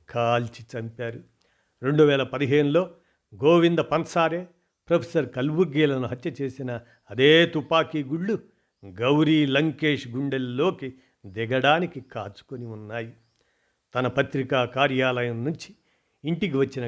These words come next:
గౌరీ లంకేష్ను హిందూ జాగృతి సంఘ పరివారకు చెందిన హంతకులు అతి దగ్గరగా కాల్చి చంపి హత్య చేశారు. కేవలం రెండు మూడు వేల లోపు సర్క్యులేషన్ ఉన్న ఆ పత్రిక విలేకరి హత్య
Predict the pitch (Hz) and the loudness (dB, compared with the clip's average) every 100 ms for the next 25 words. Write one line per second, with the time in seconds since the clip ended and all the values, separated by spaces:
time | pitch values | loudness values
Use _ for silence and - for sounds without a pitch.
0 | 110 147 156 135 143 156 175 147 135 151 | -2 0 2 2 0 2 2 2 -2 -10
1 | 180 _ _ _ _ 135 165 160 131 113 | -10 _ _ _ _ -6 0 2 0 0
2 | 143 139 131 120 139 139 - - 123 143 | 0 0 -4 -4 -8 -12 -14 -8 -4 -4
3 | 113 127 117 117 117 - - 117 143 107 | -4 -6 -4 -4 -6 -12 -14 -8 -8 -8
4 | - _ _ - 143 123 120 139 120 139 | -12 _ _ -10 -6 -4 -6 -8 -8 -8
5 | 156 - _ _ _ _ 135 143 139 92 | -10 -14 _ _ _ _ 0 0 -4 -6
6 | 127 127 143 131 120 120 113 - - 151 | -8 -2 0 0 -2 -6 -8 -8 -2 0
7 | 123 120 - - 120 117 113 135 - _ | 0 -6 -14 -18 -14 -12 -12 -16 -18 _
8 | _ - 147 - 147 135 135 107 - 107 | _ -8 -8 -8 -10 -8 -10 -12 -12 -12
9 | 107 - _ _ _ _ - 135 143 139 | -12 -18 _ _ _ _ -4 2 2 2
10 | 127 120 147 139 131 123 117 131 151 131 | 0 -2 0 0 0 -2 -2 -2 0 2
11 | 156 160 180 - _ _ _ - 156 - | 0 0 -6 -20 _ _ _ -4 -2 2
12 | 202 156 - 131 147 180 135 - _ 98 | 4 4 0 -6 -6 -6 -6 -10 _ -8
13 | 120 151 127 196 175 131 127 131 131 110 | -6 -6 -6 -6 -4 -2 0 -2 -4 -10
14 | 131 131 - 156 | -10 -8 -2 -2